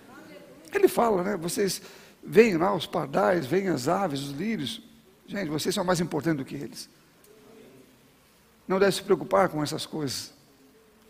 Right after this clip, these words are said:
A ideia é: você consegue me ouvir? Você consegue me ouvir?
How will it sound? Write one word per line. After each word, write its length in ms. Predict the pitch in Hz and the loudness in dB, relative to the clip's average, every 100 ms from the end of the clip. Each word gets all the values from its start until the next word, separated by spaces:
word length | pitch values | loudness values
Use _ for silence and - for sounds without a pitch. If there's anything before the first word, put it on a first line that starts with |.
| - _ _ _ _ - | -20 _ _ _ _ -4
A 100 | 156 | 0
ideia 420 | 156 190 170 151 | 4 6 6 2
é: 60 | |
você 260 | 147 147 165 | -2 -6 -6
consegue 480 | - 156 175 170 160 | -4 -2 -2 -2 -2
me 80 | 156 | -4
ouvir? 400 | 131 139 311 - - - _ _ _ _ _ _ _ _ _ _ | -4 -4 -6 -8 -20 -20 _ _ _ _ _ _ _ _ _ _
Você 180 | 151 135 | -10 -8
consegue 360 | 185 156 208 190 | -6 -4 -2 -2
me 100 | 170 | -2
ouvir? 400 | 151 185 220 | -2 -4 -6